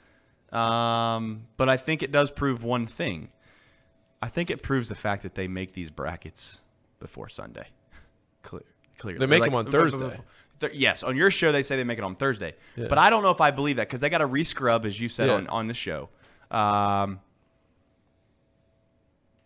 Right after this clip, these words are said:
Speaker 1: I just don't know how you lose by that many points in the championship game if it wasn't already determined. And I'm not saying they shouldn't have, they didn't deserve to have a three seed, 'cause one could argue they, they could have regardless.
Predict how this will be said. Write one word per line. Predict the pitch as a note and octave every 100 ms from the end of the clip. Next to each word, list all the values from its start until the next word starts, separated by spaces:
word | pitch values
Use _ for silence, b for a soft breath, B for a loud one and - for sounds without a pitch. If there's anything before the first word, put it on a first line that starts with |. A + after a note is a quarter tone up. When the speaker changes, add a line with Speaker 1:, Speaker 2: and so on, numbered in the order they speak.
| _ -
Speaker 1:
I |
just | D#3+ -
don't | F#3+
know | E3
how | D3
you | D3 C3+
lose | B2 B2+
by | A2+ G#2+
that | G2
many | A2+ G#2
points | - A2 -
in |
the | E2+
championship | - A2 G2+ F#2 F2+ -
game | F#2 E2+ E2 - _ _ _ _ _
if | A2 A2
it |
wasn't | A2 A2+ G#2
already | G2 F#2
determined. | F2 - F#2+ D2
And | D3
I'm | G3+
not | D#3
saying | C#3+
they | A2+
shouldn't | - D3+ G#2+
have, | G2+
they |
didn't | A#2+ B2+ G#2+
deserve | G2 G2+ B2+
to | D3
have | D#3 D#3
a |
three | E3 D#3+
seed, | D#3 D#3+ D#3+ -
'cause | A2+
one | A#2+ B2
could | A#2
argue | A#2 A2+
they, | G2+ F#2
they | E2+ G2+
could | - A#2
have | A#2+
regardless. | G2 G2+ G#2 A#2+ D3